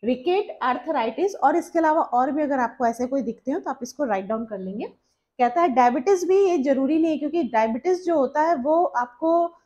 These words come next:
Biological, वो, अ, मतलब biological in the sense कहने का ये है कि transmissible नहीं है, ये communicable नहीं है कि घर में एक सदस्य को है तो दूसरे को भी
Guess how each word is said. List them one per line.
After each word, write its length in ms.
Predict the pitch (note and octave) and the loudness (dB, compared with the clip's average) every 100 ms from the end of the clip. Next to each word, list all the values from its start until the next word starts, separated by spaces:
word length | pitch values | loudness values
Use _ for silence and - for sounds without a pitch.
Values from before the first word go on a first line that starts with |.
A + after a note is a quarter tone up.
| _ _ F3+ | _ _ 0
Biological, 680 | B3 C#4 D4+ D4 F#4 G#4 G4 | 4 6 6 6 4 4 4
वो, 100 | G4+ | 2
अ, 500 | - B3 B3+ C4 C4 | 0 -2 0 0 0
मतलब 300 | B3+ B3+ B3 | -2 -4 -2
biological 480 | C4+ C#4 C#4 F4+ F4+ | 0 0 -2 -4 -4
in 60 | E4 | -4
the 140 | F4 E4+ | -4 -4
sense 200 | F4+ - | -4 -4
कहने 280 | D#4+ D4+ | -4 -4
का 120 | D#4+ D#4 | -4 -4
ये 180 | D4 | -2
है 120 | D4 E4 | -2 -2
कि 180 | F4 | -4
transmissible 840 | F#4 D#4 D4+ D4+ D4 D#4 C4+ G4 B4+ - A#3 | -4 -4 -6 -6 -8 -4 0 2 0 -2 -2
नहीं 460 | B3+ C4+ D#4+ E4 | 0 4 4 4
है, 80 | D#4+ | 2
ये 140 | E4 F4+ | -2 -2
communicable 680 | D4 C#4 D4+ - C#4 D4 | -2 -2 -2 -4 -4 -2
नहीं 100 | D4 | -2
है 60 | F4 | -4
कि 200 | F4 A#3 | -6 -8
घर 100 | C4 | -4
में 120 | D4 | -4
एक 240 | - D4+ - | -2 -6 -6
सदस्य 340 | B3+ C#4 C#4+ | -10 -10 -8
को 80 | C#4+ | -8
है 60 | |
तो 100 | D4+ | -6
दूसरे 380 | B3+ B3 B3 D#4 | -6 -8 -8 -8
को 180 | - C4+ | -4 -2
भी 180 | C#4+ | 2